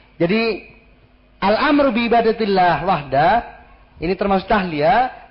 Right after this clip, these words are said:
karena ini termasuk perintah yang harus dilaksanakan. Nah, itu sebelumnya harus diadakan pensucian terlebih dahulu. Yang disebut at-tahliyah itu apa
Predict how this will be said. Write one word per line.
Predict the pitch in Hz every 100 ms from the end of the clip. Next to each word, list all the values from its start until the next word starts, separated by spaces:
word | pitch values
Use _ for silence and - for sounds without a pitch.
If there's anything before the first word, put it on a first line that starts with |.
| 165
karena | 170
ini | 240
termasuk | 220 214 208
perintah | 233 269 247 196
yang | 175 196 185
harus | 226
dilaksanakan. | 226 214 202 185 180 160 135 120 - - - - _ - - -
Nah, | 196 185
itu | 254 226 247 285 339 330 - - - _ _ _ _ _ _ _ _ _ _ _ _ -
sebelumnya | 220 254 359 339 294 285
harus | 240 277
diadakan | 247 226 233 254 254
pensucian | 254 247 233 240 - 233 220
terlebih | 202 196 190
dahulu. | 180 156 147 131 113 _ _ - - - 123
Yang | 147 151
disebut | 165 214 185
at-tahliyah | 233 - 196 190 175
itu | 262
apa | 277